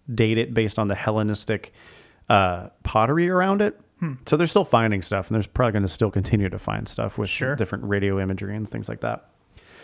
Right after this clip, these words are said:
Speaker 1: Uh, you mentioned unesco earlier. Uh, it was, uh, announced or, or deemed, uh, an historical site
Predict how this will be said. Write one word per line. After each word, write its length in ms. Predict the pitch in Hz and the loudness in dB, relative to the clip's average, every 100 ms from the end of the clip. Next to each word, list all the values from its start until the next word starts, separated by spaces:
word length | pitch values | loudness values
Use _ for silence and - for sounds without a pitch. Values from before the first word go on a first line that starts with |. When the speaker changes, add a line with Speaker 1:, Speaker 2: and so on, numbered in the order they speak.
| - - - | -20 -6 4
Speaker 1:
Uh, 140 | 110 104 | 6 6
you 100 | 117 | 4
mentioned 260 | 123 110 | 4 4
unesco 420 | 107 110 117 - 123 | 4 6 4 4 4
earlier. 520 | 123 127 135 139 143 | 6 4 2 0 2
Uh, 160 | 107 104 | 2 2
it 280 | 120 120 - | 0 -6 -4
was, 540 | 110 107 98 - - - _ _ _ _ _ _ | 2 2 2 -6 -10 -16 _ _ _ _ _ _
uh, 300 | 113 98 95 - _ _ - | 2 2 0 -4 _ _ -2
announced 540 | 113 107 107 - - _ | 2 4 2 -2 -10 _
or, 220 | 113 92 - | -2 -2 -4
or 160 | 90 - - | -6 -6 -6
deemed, 440 | 110 135 135 123 | 0 4 4 2
uh, 260 | 123 110 110 | 0 -2 -2
an 160 | 131 110 | -2 0
historical 540 | 90 104 117 113 120 123 | 0 2 4 4 4 0
site 380 | - 120 135 | 2 0 -2